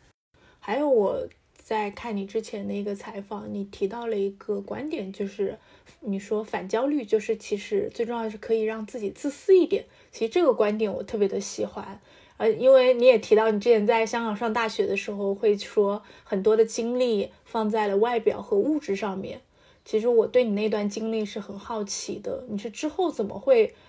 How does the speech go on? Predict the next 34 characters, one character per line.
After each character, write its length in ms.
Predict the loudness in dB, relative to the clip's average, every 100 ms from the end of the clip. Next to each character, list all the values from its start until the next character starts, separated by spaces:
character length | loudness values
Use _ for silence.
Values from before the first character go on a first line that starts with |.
| _
想 320 | -4 -4 -2
到 180 | 2 4
要 160 | 6 6
有 160 | 4
一 40 | 2
个 140 | 0
转 320 | 2 -2 -2 _
变， 320 | 0 0 0 _ _
甚 180 | -4 -2
至 140 | -2
说 380 | 2 4 4 4
你 100 | -2
可 140 | -2
以 40 | -2
要， 140 | -2
我， 280 | -6 -6 -6 -6
你 140 | -8
从 380 | -6 -4 -2 -2
一 40 | 2
个 140 | 2
本 160 | 2 -2
来 260 | -6 -12 -16 -20
很， 180 | -14 -12
还 160 | -10 -10
是 180 | -4 -4
很 280 | -2 -8 -8 -20 _ _ _ 0
外 220 | 2 2
化 200 | 2 2
的 80 | 2
一 40 |
个 80 | 2
女 100 | -2
孩 180 | -6 -10
儿， 180 | -10